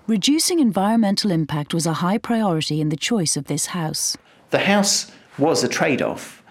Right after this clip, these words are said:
Speaker 2: We deliberately chose somewhere that was, that was potentially energy efficient in the centre of town,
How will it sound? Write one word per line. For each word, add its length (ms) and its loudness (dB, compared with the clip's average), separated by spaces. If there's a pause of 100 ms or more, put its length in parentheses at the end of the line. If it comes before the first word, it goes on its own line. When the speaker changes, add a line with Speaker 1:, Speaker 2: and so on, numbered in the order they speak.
(280)
Speaker 2:
We 140 2
deliberately 480 0
chose 340 0
somewhere 640 -2 (160)
that 100 -2
was, 200 -6 (160)
that 220 -2
was 120 -6
potentially 500 -4
energy 360 -2
efficient 480 -4
in 160 -4
the 100 -6
centre 680 -4
of 140 -8
town, 560 -4